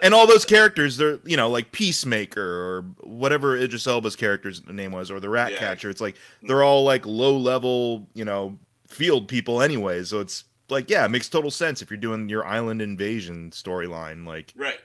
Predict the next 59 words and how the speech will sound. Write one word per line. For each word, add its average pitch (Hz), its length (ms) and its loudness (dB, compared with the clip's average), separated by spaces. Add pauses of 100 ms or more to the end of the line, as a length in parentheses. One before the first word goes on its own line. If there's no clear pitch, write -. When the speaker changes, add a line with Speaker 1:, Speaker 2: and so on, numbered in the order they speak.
Speaker 2:
and, 120 180 -6
Speaker 1:
get 120 120 -4
Speaker 2:
and 123 120 -2
Speaker 1:
field 147 140 2
Speaker 2:
nobody 143 180 2
Speaker 1:
people. 101 340 -8 (340)
Speaker 2:
Yeah, 117 240 -6 (160)
and, 113 180 -10
and, 117 160 -12
like, 117 220 -10
nobody 123 480 -8
at 113 160 -10
the 113 60 -20
beginning 113 440 -10
knew 110 300 -12
that 101 180 -10
it 104 100 -14
was 98 300 -18 (480)
the 110 160 -10
world 113 500 -4
ender. 95 480 -10
You 123 120 -8
know, 117 120 -6
it's 123 80 -2
Speaker 1:
Yeah. 131 220 4
Speaker 2:
like, 113 320 -8 (320)
<laughs> - 300 -20
Speaker 1:
What's 165 300 6
Speaker 2:
oh, - 40 -2
Speaker 1:
Har- 185 160 8
Speaker 2:
okay, - 140 4
no, 135 100 -4
it, 151 220 -2 (200)
it 147 160 -6
ramped 190 300 2
up, 262 260 4
<laughs> - 40 -8
but, 190 200 4
like, 208 140 8
we 190 60 8
Speaker 1:
Yeah, 160 160 10
Speaker 2:
didn't - 160 4
Speaker 1:
what's 185 140 6
Speaker 2:
think 247 100 2
it - 20 8
Speaker 1:
Harley 214 220 10
Speaker 2:
was 254 100 6
Speaker 1:
Quinn 208 140 8
Speaker 2:
going 190 80 -2
Speaker 1:
gonna 185 80 6 (100)
Speaker 2:
there. 165 160 4
Speaker 1:
do? 170 160 4
What's 175 240 -2
Harley 175 220 2
Quinn 175 260 -6
gonna 151 200 -2
do 139 200 0
against 127 400 -2
a 123 200 -2